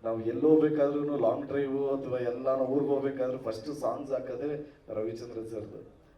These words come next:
ನಾನು in fact ಕಾಲ್ ಮಾಡಿ ಒಂದ್ಸರಿ <laughs> ಹೇಳಿದ್ದೆ. So ರವಿಚಂದ್ರನ್ sir is such an inspiration.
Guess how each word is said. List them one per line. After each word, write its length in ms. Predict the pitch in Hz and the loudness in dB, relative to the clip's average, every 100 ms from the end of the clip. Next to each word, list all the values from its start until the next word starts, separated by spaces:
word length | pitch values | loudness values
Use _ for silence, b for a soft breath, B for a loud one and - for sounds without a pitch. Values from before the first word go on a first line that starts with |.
| - | -12
ನಾನು 140 | 104 113 | -10 -10
in 60 | |
fact 340 | 113 131 127 - | -6 -6 -6 0
ಕಾಲ್ 280 | 117 135 | 2 2
ಮಾಡಿ 180 | 131 120 | 0 -2
ಒಂದ್ಸರಿ 320 | 117 123 135 | -4 -6 -4
<laughs> 20 | 160 | 2
ಹೇಳಿದ್ದೆ. 560 | 170 - 117 113 107 101 B B B B B B - | 2 2 0 -2 -4 -8 B B B B B B -8
So 80 | 131 120 120 - 117 110 | -4 -2 -4 -6 -8 -6
ರವಿಚಂದ್ರನ್ 540 | 120 127 135 131 123 | -4 -6 -10 -10 -8
sir 200 | 131 127 | -8 -8
is 140 | 113 | -8
such 440 | 110 104 107 - 117 | -10 -10 -10 -10 -10
an 220 | 104 104 | -10 -12
inspiration. 640 | - - 147 135 - 143 | -14 -6 -2 -2 -4 -10